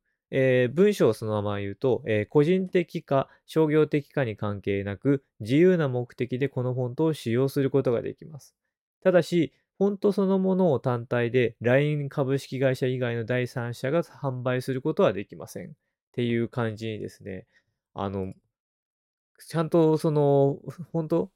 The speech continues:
自分たちが使うフォントとしてもできるというね。でね、また、すごいのがね、まあ、すごいのっていうか、それはまたちょっと別、あの、後ほど話すんですけども、本来ね、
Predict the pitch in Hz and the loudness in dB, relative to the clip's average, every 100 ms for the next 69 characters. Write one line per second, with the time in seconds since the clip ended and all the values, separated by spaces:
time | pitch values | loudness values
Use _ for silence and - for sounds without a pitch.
0 | _ _ _ 160 143 120 143 180 170 139 | _ _ _ -8 -6 -2 2 2 4 4
1 | - 104 92 - _ _ _ _ - - | 4 -4 -4 -6 _ _ _ _ -18 -2
2 | 123 120 113 123 107 110 113 - 107 90 | 2 2 2 -4 -4 -6 -4 -4 -6 -8
3 | 127 _ _ _ _ _ - 107 - 120 | -12 _ _ _ _ _ -6 -6 0 -2
4 | - 76 78 78 - _ - - - - | -2 -10 -10 -14 -16 _ -18 -18 -18 -20
5 | - 117 113 117 101 104 - 139 139 135 | -4 0 2 2 0 -4 0 2 2 2
6 | 135 135 135 _ _ _ - - - 143 | 2 2 0 _ _ _ -20 -20 -10 -4
7 | 143 175 151 101 90 92 98 104 107 107 | 2 2 2 0 -4 -4 -4 -4 -4 -6
8 | 147 113 92 165 254 147 98 101 151 170 | -6 -6 -4 0 0 0 -2 0 0 2
9 | 170 156 - - 92 - _ _ 127 117 | -2 -6 -10 -4 -4 -4 _ _ -6 -6
10 | - 131 113 107 113 151 123 120 127 127 | -4 -4 -2 -2 -4 -6 -4 0 2 2
11 | 123 123 120 117 101 - - 110 117 117 | 0 -2 -2 -6 -14 -14 -12 -12 -12 -12
12 | 110 - - - - - 262 339 214 104 | -14 -16 -20 -20 -20 -8 -6 -4 -2 -2
13 | 95 104 131 | -2 -2 -4